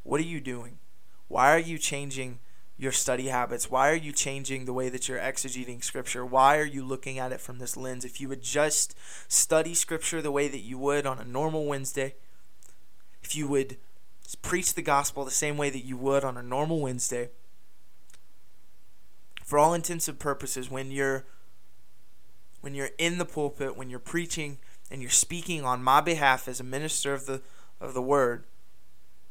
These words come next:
make sure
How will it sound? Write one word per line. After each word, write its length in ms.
make 280
sure 540